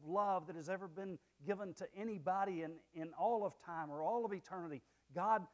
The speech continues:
Scripture says, so loved us that He gave His Son. Now, here's the deal. I want you to see this. Look in verse thirty-five. "Who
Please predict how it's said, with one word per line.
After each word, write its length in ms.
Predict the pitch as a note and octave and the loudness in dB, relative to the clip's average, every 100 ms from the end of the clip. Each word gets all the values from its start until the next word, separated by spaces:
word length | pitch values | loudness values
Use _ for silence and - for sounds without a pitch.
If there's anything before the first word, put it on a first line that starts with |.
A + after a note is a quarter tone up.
| _ _ | _ _
Scripture 400 | - - A3+ G#3 | -16 -6 -6 -4
says, 300 | E3 G#3 F#3 | -8 -4 -4
so 340 | - - A3 A3+ | -2 2 4 4
loved 520 | G#3 G#3+ A3+ G3+ D#3+ | 4 4 4 4 6
us 640 | G#3 G#3+ E3 - - - - _ _ _ _ - | 10 12 10 6 -4 -6 -10 _ _ _ _ -10
that 80 | |
He 60 | D#3+ | -6
gave 240 | D#3 E3 | -4 -4
His 100 | C#3 | -4
Son. 220 | - - B2 - _ | -8 -8 -10 -16 _
Now, 240 | D3 D#3 G#2+ _ _ _ _ _ - | -12 -12 -14 _ _ _ _ _ -18
here's 160 | D#3 | -14
the 80 | D3+ | -12
deal. 260 | D3 C3+ A#2 _ _ _ _ _ _ _ _ | -10 -12 -14 _ _ _ _ _ _ _ _
I 40 | A#2+ | -20
want 140 | B2 | -16
you 60 | D#3+ | -14
to 60 | |
see 240 | C3+ - E3 | -10 -10 -10
this. 440 | A#2 - - - - _ _ _ | -12 -16 -16 -16 -18 _ _ _
Look 140 | B2+ D3+ | -14 -8
in 100 | C#3 | -6
verse 260 | D3 C3+ - | -6 -8 -8
thirty-five. 400 | D3+ D3 C#3+ C3 A2+ - _ _ _ _ _ _ _ _ _ _ - | -8 -8 -14 -18 -18 -20 _ _ _ _ _ _ _ _ _ _ -4
"Who 240 | A3+ G3+ | 0 0